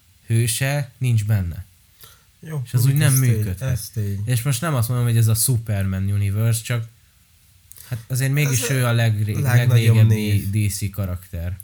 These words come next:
Speaker 2: Legnagyobb képregényes név azért Superman.
Speaker 1: Igen. Úgyhogy, na mindegy. Ö,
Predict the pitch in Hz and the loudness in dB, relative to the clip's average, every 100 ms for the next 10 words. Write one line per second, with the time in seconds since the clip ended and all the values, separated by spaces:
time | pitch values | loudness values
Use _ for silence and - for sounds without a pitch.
0 | _ 110 120 127 117 113 110 - 110 107 | _ -6 -4 -2 2 2 2 0 -2 0
1 | 113 104 101 104 104 - 113 107 104 104 | -2 0 0 0 -2 0 0 2 0 -2
2 | 98 - 104 - 78 82 85 90 - _ | -2 -2 -4 -8 -8 -6 -6 -8 -12 _
3 | _ - - 90 90 87 90 - _ _ | _ -20 -10 -8 -6 -6 -8 -12 _ _
4 | - _ _ _ _ _ _ _ _ _ | -20 _ _ _ _ _ _ _ _ _
5 | - 98 - 101 - - 131 147 156 113 | -12 -10 -6 -6 -6 -8 -4 -2 0 0
6 | 101 107 127 139 | -2 -2 0 0